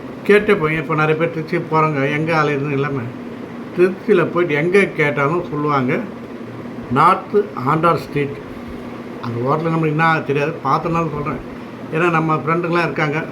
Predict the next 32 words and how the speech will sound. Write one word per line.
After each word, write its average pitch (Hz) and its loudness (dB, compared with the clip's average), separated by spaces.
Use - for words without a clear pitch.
சப்போஸ் 165 0
நானே 156 4
கூட 165 0
போனா 156 0
கூட 165 2
இதை 147 0
ஞாபகம் 156 2
வச்சுக்கணும், 123 -6
அதுக்கு 139 -4
தான். - -8
ஆ, 147 2
தெப்பக்குளத்துல 156 0
இந்த 135 0
ஹோட்டல் 151 2
இருக்கு. 127 -2
இது 156 4
வந்து 175 2
டே-, 175 6
இப்-, 170 -2
இப்போ 156 0
வந்து 180 2
முன்ன 175 4
எட்டரை 170 4
மணிக்கு 190 4
திறந்து 165 2
ஐம்பது 165 2
மீல்ஸ் 170 0
அப்படின்னு 151 0
ஆர்டர் 143 0
பண்ணாங்க, 123 -4
ஐம்பது 147 0
பேர் 156 2